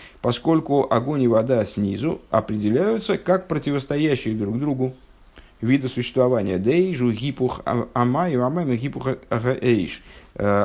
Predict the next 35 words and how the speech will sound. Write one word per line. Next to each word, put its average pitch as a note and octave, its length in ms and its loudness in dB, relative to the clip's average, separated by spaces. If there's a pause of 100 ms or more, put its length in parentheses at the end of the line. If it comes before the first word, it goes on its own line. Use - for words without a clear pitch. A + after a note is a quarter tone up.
огонь A#2+ 300 0
противоположность G#2 440 -2
воды, B2 240 0
вода C3+ 220 4
противоположность B2+ 380 -2
огня. B2 320 0 (580)
Э, G#2+ 320 4 (100)
«Лахейн E3 680 4
гине E3 340 0
аэйш E3+ 300 2
михаби E3 480 0
май, D#3 280 2
май E3+ 220 0
михаби F3 320 0
нейш». F3+ 460 0 (220)
И E3 140 0
по C#3+ 220 2
этой A2+ 320 0
причине E3 580 0
они, C3+ 200 0
собственно, D#3+ 360 -4
друг B2+ 240 -2
друга D3 280 0
и C#3+ 100 0
тушат. C3 540 -6
Ну, A#2+ 120 2
вот, G#2+ 180 0
э, G2 280 -2
вот G2 160 -4
это F#2+ 140 -2
вот, F#2+ 180 -4
м, F2+ 160 -4 (340)
противостояние A2 680 0
огня A2 340 2
воде, A2+ 440 0